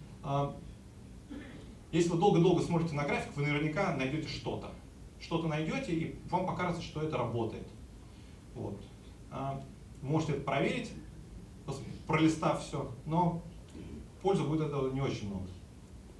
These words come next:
Значит, двухтысячные и середина, скорее, двухтысячных к текущему времени. Если вы посмотрите на график, это процент рыночного объема, который делают алго.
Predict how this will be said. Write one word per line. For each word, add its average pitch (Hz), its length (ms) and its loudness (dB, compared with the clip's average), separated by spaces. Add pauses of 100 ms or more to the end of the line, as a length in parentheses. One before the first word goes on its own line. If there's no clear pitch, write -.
(680)
Значит, 139 280 -4
двухтысячные 156 840 0 (1080)
и 143 180 -2
середина, 160 560 2
скорее, 110 300 -2
двухтысячных 143 520 -2 (480)
к - 80 -14
текущему 147 380 0
времени. 110 360 2 (300)
Если 147 140 -2
вы 175 60 0
посмотрите 185 380 2
на 165 120 4
график, 175 340 2
это 160 440 2 (1200)
процент 160 480 4
рыночного 139 520 4
объема, 196 280 4
который 160 380 2
делают 131 400 4 (300)
алго. 107 360 2